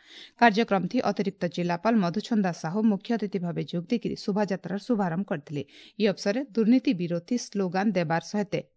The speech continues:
ଦୁର୍ନୀତି ନିବାରଣ ଲାଗି ଲୋକ ସଚେତନ କରାଯାଇଥିଲା। ମସ୍ତିଷ୍କାଘାତର ଲକ୍ଷଣ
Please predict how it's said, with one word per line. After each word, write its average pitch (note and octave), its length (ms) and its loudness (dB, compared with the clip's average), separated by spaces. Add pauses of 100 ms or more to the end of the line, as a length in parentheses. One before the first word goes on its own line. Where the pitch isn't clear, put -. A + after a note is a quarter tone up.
ଦୁର୍ନୀତି A#3+ 420 4
ନିବାରଣ F3+ 460 2
ଲାଗି G3+ 240 -2
ଲୋକ F#3 260 -4
ସଚେତନ G3+ 540 -6
କରାଯାଇଥିଲା। - 640 -6 (380)
ମସ୍ତିଷ୍କାଘାତର B3+ 880 4
ଲକ୍ଷଣ G3 400 2